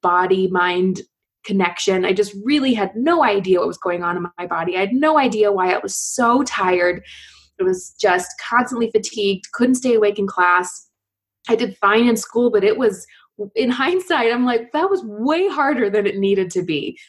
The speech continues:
to do well in school because I was so tired, chronically fatigued." It was awful.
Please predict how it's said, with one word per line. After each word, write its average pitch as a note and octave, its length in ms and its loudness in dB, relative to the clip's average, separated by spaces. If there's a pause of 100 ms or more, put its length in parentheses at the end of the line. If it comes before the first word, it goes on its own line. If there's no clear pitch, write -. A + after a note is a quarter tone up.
(100)
to G#3 180 -2 (240)
do A#3 580 0
well F#3 400 0
in F3+ 240 -6
school F3+ 680 -2
because G3+ 500 0
I G#3 60 -2
was F#3+ 400 -4
so G3 220 4
tired, F3+ 520 -2 (220)
chronically G3 540 0
fatigued." F3+ 540 -4
It F#3 60 -6
was F#3 180 -6
awful. - 400 0